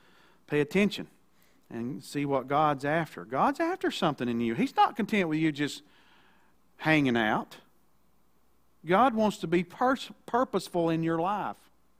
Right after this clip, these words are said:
And the more he can do that, the better off we are. "Therefore, I exhort you, first of all, supplications, prayers, intercessions, and giving of thanks be made for all men,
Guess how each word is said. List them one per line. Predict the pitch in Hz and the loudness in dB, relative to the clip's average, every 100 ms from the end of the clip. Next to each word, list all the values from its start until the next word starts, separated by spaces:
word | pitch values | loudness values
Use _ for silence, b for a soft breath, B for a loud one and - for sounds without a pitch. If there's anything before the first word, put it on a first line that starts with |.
| _ _ _ _ _ _ _ _ _ _ | _ _ _ _ _ _ _ _ _ _
And | - 135 | -6 -2
the | |
more | 139 156 175 | 0 0 0
he | 165 | 0
can | 175 170 | -4 -2
do | 180 | -2
that, | 175 175 175 - | -2 -4 -6 -10
the | |
better | 135 151 143 | -8 -4 -2
off | 143 131 | -4 -4
we | 139 | -6
are. | 123 104 87 - _ _ b b b b b b | -6 -8 -10 -18 _ _ b b b b b b
"Therefore, | 175 208 220 214 | 4 4 8 8
I | |
exhort | 202 165 214 233 | 8 6 4 4
you, | 190 | 2
first | 208 202 185 | 2 2 2
of | |
all, | 180 185 185 | 4 4 4
supplications, | - 196 180 - 175 175 170 | 0 -2 -2 -2 -2 -2 -6
prayers, | - 170 175 156 | -2 0 0 0
intercessions, | 165 165 170 165 160 151 | -2 -2 -2 -2 -2 -4
and | 135 | -4
giving | 139 147 139 | -2 -2 -2
of | 127 | -4
thanks | 156 151 - | -4 -4 -4
be | 143 | -6
made | 135 139 139 | -4 -4 -4
for | 135 | -4
all | 127 127 127 | -4 -2 -4
men, | 123 127 127 | -6 -8 -10